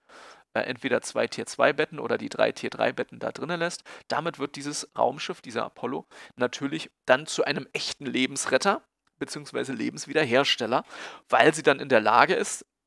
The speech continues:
die Spieler quasi wieder voll, äh, auf Vordermann zu bringen und quasi zu retten und mit dem Tier eins Bett sogar in der Lage ist, das ist ja dann die eigen-, eigentliche Eigenschaft, mit dem Tier eins Bett in der Lage ist,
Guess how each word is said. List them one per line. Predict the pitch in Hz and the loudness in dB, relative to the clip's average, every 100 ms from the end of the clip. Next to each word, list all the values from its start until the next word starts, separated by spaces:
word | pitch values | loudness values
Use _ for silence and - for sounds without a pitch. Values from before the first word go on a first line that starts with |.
| - | -12
die | 131 | -4
Spieler | - - 135 156 | -4 -4 0 0
quasi | 151 - 104 135 143 | 0 -2 0 0 -2
wieder | 127 | -2
voll, | 117 147 156 - | -2 -2 -2 -4
äh, | - 123 | -8 -8
auf | - - | -8 -8
Vordermann | 135 151 113 107 | -2 0 0 -4
zu | - 120 | -12 -12
bringen | 123 143 254 - - - - _ | -10 -10 -10 -18 -20 -18 -20 _
und | 160 - | -10 -2
quasi | - 131 147 | 2 2 2
zu | - | -4
retten | 120 135 - 240 - | 2 2 0 -10 -4
und | 175 247 - - | -2 -2 -6 -8
mit | 151 | -8
dem | 180 175 | -10 -6
Tier | - 156 | -2 0
eins | 110 143 - | -2 -4 -4
Bett | 151 - | -4 -4
sogar | 113 127 151 160 | -8 -6 -2 -2
in | 117 | 0
der | 110 | -2
Lage | 90 90 120 160 | 0 0 0 -2
ist, | 240 - | -4 -8
das | - | -10
ist | - | -8
ja | 120 | -8
dann | 113 117 | -8 -10
die | - - | -12 -10
eigen-, | 113 123 - | -10 -10 -14
eigentliche | 131 - - - | -18 -14 -12 -8
Eigenschaft, | - 139 147 - - | -8 -6 -8 -8 -16
mit | - | -14
dem | 127 | -12
Tier | - - | -10 -8
eins | 123 131 | -8 -10
Bett | 143 | -10
in | - | -8
der | 113 104 | -6 -4
Lage | 107 131 | -2 0
ist, | 143 - | -2 -6